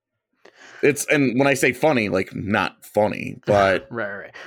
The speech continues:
Speaker 2: Well, it's just, it just kinda keeps with the entire theme of the season where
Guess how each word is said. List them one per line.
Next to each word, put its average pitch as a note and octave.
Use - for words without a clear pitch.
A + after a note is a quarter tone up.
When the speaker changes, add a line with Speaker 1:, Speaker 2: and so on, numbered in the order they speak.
Speaker 2:
Well, A3
it's G#3+
just, A#3+
it G#3
just A#3+
kinda A3+
keeps -
with G3+
the G3+
entire F3+
theme F3
of D3
the C#3+
season D#3
where C3